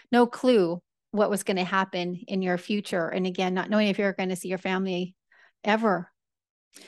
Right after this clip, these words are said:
While I was there, I actually, uh, was traumatized. And I later, as an adult, learned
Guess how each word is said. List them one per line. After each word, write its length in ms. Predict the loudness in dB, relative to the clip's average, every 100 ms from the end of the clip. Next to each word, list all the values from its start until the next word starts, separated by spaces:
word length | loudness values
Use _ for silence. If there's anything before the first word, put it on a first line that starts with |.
| -16 2
While 140 | 4
I 80 | 8
was 180 | 6 6
there, 420 | 4 6 6 4 -2
I 180 | -6 0
actually, 720 | 2 2 0 -6 -4 -2 -2 -4
uh, 420 | -6 -4 -2 -2 -4 -4
was 200 | -4 -4
traumatized. 920 | 2 2 2 0 -2 0 0 -2 -6 -4
And 460 | 0 2 0 -2 -6 -20 -20 -8 0
I 300 | 2 2 0
later, 400 | 2 4 4 2
as 160 | 0
an 60 | -2
adult, 320 | -4 -4 -4
learned 380 | -4 -2 -2 -6